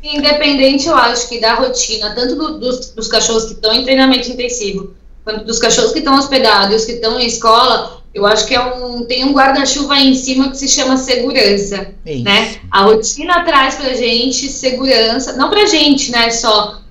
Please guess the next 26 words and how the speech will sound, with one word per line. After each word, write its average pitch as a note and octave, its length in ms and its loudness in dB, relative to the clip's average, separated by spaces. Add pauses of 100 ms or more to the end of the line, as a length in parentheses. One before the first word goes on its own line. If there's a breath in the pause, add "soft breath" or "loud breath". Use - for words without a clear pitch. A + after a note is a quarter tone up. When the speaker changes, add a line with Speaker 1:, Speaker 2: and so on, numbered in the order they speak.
Speaker 1:
pros B3 260 0
cães B3+ 360 4
segurança, A3 840 0 (260)
que B3 60 0
é A#3 260 2
que A3+ 100 -2
o B3+ 160 0
ambien-, B3+ 520 2
um C4+ 120 2
ambiente C4+ 440 0
com B3 100 -6
um A#3+ 100 -4
grupo G#3+ 280 -2
de - 100 -2
cães, G#3 300 -2
que G#3 80 -6
é G3+ 40 0
o G3 40 0
nosso G3+ 320 0
caso, G#3 320 2
ele A3 160 0
precisa G#3+ 480 0
ser A#3 280 4
um A3+ 80 2
ambiente G#3+ 380 2
seguro. A#3 560 -2